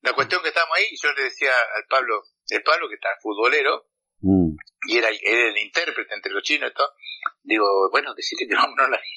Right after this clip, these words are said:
Speaker 1: <laughs> si, si, porque tampoco se van a quedar acá".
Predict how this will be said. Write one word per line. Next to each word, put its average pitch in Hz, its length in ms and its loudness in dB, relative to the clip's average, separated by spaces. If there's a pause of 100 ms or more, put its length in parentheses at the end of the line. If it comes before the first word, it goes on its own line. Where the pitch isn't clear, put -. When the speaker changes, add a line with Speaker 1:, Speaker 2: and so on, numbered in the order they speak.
Speaker 1:
<laughs> - 340 -8
si, - 240 -8 (480)
si, 90 560 -2 (300)
porque 90 160 0
tampoco 113 300 0
se 117 100 2
van 110 120 0
a 104 80 0
quedar 107 200 0
acá". 120 260 0